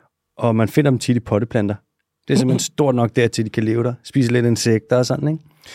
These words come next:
Speaker 1: Så i den anden ende af spektret, så har du sådan noget som kongekobraen. Kæmpe fucking stor slange.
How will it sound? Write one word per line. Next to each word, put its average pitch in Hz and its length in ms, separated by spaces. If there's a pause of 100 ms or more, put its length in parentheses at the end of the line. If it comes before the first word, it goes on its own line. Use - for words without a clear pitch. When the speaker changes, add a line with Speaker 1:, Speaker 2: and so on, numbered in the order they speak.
(380)
Speaker 1:
Så 123 100
i - 20
den 120 80
anden 120 180
ende 117 120
af 107 40
spektret, 110 440
så 117 80
har 101 140
du 104 100
sådan 104 120
noget 101 120
som 107 100
kongekobraen. 107 680 (260)
Kæmpe 147 840 (260)
fucking 110 320
stor 110 200
slange. 98 320